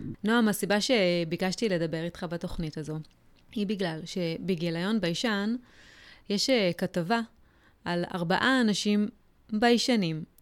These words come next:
שעל אף ביישנותם, או בלי קשר לביישנותם, כן הצליחו ממש להגיע, אה,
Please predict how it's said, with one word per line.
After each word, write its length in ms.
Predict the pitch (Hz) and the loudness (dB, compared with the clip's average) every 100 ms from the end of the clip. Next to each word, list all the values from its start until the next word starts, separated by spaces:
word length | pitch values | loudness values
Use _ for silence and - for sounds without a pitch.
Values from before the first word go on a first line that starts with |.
| _ _ _ - | _ _ _ -16
שעל 1080 | 185 - 190 175 170 - _ _ _ 165 185 | -10 -4 -2 -2 -4 -12 _ _ _ 0 2
אף 220 | 277 294 | 2 2
ביישנותם, 920 | 220 226 208 185 185 226 226 208 196 - _ | 2 4 2 0 0 2 2 2 0 -4 _
או 180 | 190 175 | -4 -2
בלי 240 | 170 247 302 | 2 2 2
קשר 320 | 202 180 180 | 0 0 -2
לביישנותם, 720 | 170 170 165 175 175 190 190 | 0 -2 -2 -2 -2 0 -2
כן 180 | 190 226 | 0 0
הצליחו 520 | 220 - 214 220 226 | -2 0 0 4 2
ממש 400 | 190 170 208 196 | 4 2 2 2
להגיע, 720 | 202 175 170 214 202 185 170 165 - - - - - - | 2 2 2 4 4 4 2 -2 -8 -18 -20 -20 -20 -20
אה, 60 | - | -4